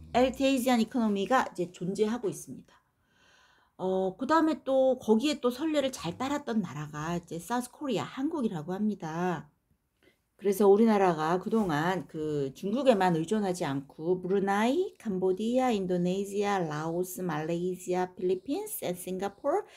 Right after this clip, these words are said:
타일랜드, 비엔남, 그런 거와 같은 그 나라에, 에, 투자를 많이 했습니다. 그래서 이천이십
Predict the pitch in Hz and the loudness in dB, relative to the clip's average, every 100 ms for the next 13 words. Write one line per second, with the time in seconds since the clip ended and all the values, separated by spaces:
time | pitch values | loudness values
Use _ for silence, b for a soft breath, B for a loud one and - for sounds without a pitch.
0 | B B - 233 226 262 330 254 - 262 | B B -4 0 2 2 0 -2 2 4
1 | 254 196 - - b b b b b - | 6 4 0 -10 b b b b b -2
2 | 302 349 349 247 214 220 175 143 - 185 | 2 2 2 4 4 2 0 -8 -10 -8
3 | 185 - 208 196 127 147 160 180 247 202 | -8 -4 -2 0 -2 -4 -4 -2 0 0
4 | - b b - 151 151 - 349 339 277 | -2 b b -14 -12 -12 -10 -8 -4 -4
5 | 165 147 180 247 254 262 165 135 139 147 | -4 -4 -2 -4 -2 -4 -4 -6 -8 -8
6 | 147 151 190 185 196 180 175 | -10 -8 -6 -6 -6 -6 -2